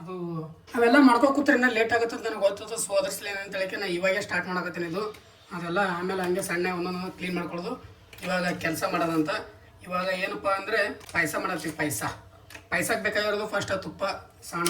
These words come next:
ಒಂದು ತುಪ್ಪ, ಹಾಲು, ಪಾಯಸದ ಶಾವಿಗೆ ಇರ್ತಲ್ಲ ಅದು,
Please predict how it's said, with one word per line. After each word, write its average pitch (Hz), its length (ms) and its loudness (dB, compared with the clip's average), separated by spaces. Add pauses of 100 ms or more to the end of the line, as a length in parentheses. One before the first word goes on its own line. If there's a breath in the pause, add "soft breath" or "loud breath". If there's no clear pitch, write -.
ಒಂದು 165 160 -2
ತುಪ್ಪ, - 180 -12 (440)
ಹಾಲು, 202 460 8 (420)
ಪಾಯಸದ 190 600 2 (120)
ಶಾವಿಗೆ 180 320 -2
ಇರ್ತಲ್ಲ 185 320 -4
ಅದು, 180 120 -4